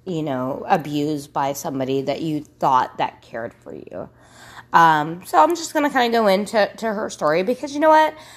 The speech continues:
This needs to get out because it was a, this is something that should never happen. It should never happen to any woman,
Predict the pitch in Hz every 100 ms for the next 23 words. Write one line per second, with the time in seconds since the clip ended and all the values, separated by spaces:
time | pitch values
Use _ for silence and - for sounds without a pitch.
0 | - 214 311 294 240 220 - 247 185 127
1 | 98 - _ 220 185 175 180 147 147 143
2 | 139 - 185 185 180 170 165 139 - 175
3 | 156 113 _ - 147 - 190 202 240 269
4 | 254 208 190 185 185 170 147 139 123 127
5 | - 131 202 233 254 262 254 226 233 190
6 | 175 202 220 139 - - 80